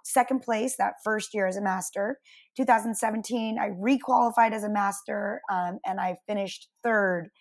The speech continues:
that year. And then two thousand eighteen, I declined my invitation. Um, it was, it just, you know, I'm sure you guys know, it's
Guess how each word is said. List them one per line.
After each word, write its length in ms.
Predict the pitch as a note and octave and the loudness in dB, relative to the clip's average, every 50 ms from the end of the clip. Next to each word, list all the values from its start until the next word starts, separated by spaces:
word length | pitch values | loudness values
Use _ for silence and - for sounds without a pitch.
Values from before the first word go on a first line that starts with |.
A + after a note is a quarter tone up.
| _ _ _ _ _ _ - | _ _ _ _ _ _ -2
that 280 | F3 F#3+ F#3+ G3 G#3 - | 0 4 4 4 2 2
year. 320 | G3 G#3 F#3+ - - - - - - | -2 -4 -4 -4 -6 -6 -8 -8 -8
And 260 | G#3 F#3+ G3+ G#3 G#3+ | -8 -6 -6 -6 -4
then 400 | G3 G3 G3 F#3+ F#3+ F#3+ F3+ - - | -2 -2 -2 -2 -2 -4 -6 -6 -4
two 120 | - C4 | -2 2
thousand 320 | B3 A3+ A3 G3 G3 A#3+ - | 2 2 2 2 -2 -6 -6
eighteen, 520 | - G#3+ A3+ A#3 - G#3+ A#3+ A3 G#3+ A3 - | -6 -6 -8 -8 -8 -6 -4 -4 -4 -4 -4
I 80 | - F#3+ | -4 -4
declined 540 | F3+ F#3+ F#3+ - - G#3 G#3 G#3 G#3 G#3+ A3 | -4 -6 -8 -8 -6 -4 -4 -4 -4 -6 -6
my 100 | G#2 G2 G#2 | -6 -8 -6
invitation. 920 | - F#3+ F#3 F#3 F#3+ - - F#3+ F3+ E3 - - - F3+ F3+ F#3 G3 F#3+ - - - - _ _ _ _ - | -6 -8 -8 -8 -10 -10 -10 -10 -8 -10 -10 -12 -10 -8 -8 -8 -8 -12 -16 -20 -20 -20 _ _ _ _ -4
Um, 200 | F3+ F3+ F#3 G#3 | -4 -2 -2 -2
it 120 | - A3 | -4 -4
was, 200 | A3 A#3 F#3+ - - | -4 -4 -6 -6 -4
it 200 | A#3+ B3 A#3 - | -4 -4 -4 -2
just, 200 | - C#4 B3 - - _ - B4 | 0 0 0 -2 -4 _ -10 -4
you 120 | - B3 | -2 -2
know, 220 | B3 A3+ A3+ A#3 C4 _ _ - - - | 0 -2 -4 -6 -10 _ _ -20 -12 -4
I'm 140 | - A3+ A#3 | -2 -2 -2
sure 180 | - - A#3+ B3+ | -2 -2 -2 0
you 180 | A3 G#3+ A3+ | 0 0 0
guys 280 | G#3+ G#3+ G3 F#3 F3+ - | 0 0 0 0 0 -4
know, 240 | - F#3 F3+ F#3 - - - | -4 -4 -2 -4 -4 -6 -10
it's 140 | - G3 - | -12 -12 -8